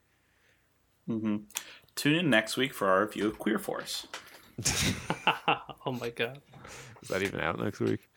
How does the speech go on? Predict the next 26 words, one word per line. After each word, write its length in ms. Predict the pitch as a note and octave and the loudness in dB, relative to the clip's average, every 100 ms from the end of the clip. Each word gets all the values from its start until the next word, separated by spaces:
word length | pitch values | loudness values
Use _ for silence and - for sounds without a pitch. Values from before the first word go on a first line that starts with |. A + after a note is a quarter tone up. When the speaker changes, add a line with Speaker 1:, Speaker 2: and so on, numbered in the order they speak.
| - - - - | -20 -20 -20 -6
Speaker 1:
Uh, 160 | F2 E2+ | -4 -2
no, 260 | E2+ E2+ E2+ | 0 0 0
I 100 | F#2 | 0
don't 200 | F2+ - | -2 -6
think 160 | E2+ | -8
so. 300 | - - F#2 - - - | -6 -4 -4 -8 -20 -10
Speaker 3:
Not 240 | C#3+ D3+ F#3+ | 2 6 8
even 140 | G#3 | 8
out 160 | G3 G3+ | 8 8
for 100 | G3+ | 6
Pride 340 | - E3 D#3 | 4 6 6
Month? 260 | F#3 G#3 F3+ | 8 4 2
What 80 | F3+ | -4
the 60 | - | -2
fuck? 420 | - D3 A2+ - _ _ _ _ _ - - | 4 4 4 -4 _ _ _ _ _ -14 -4
Okay. 120 | A#2 | 2
Speaker 2:
Yeah, 120 | G2 | 4
it 80 | E2+ | 4
seems 200 | - A2 | 0 -2
like 100 | E2 | 2
a 40 | D#2 | 6
missed 280 | C3 - | 6 6
Speaker 1:
Actually, 80 | F2+ | 2
<laughs> 100 | E2 - | -2 0
Speaker 2:
opportunity. 460 | A3+ G#3+ F2+ F#2 G2 - - - - - - - - | 2 2 0 -10 -12 -18 -20 -20 -20 -20 -20 -16 -6
Speaker 1:
Um, 680 | - G2+ G#2+ G#2+ G2+ A2 | -2 0 0 0 0 0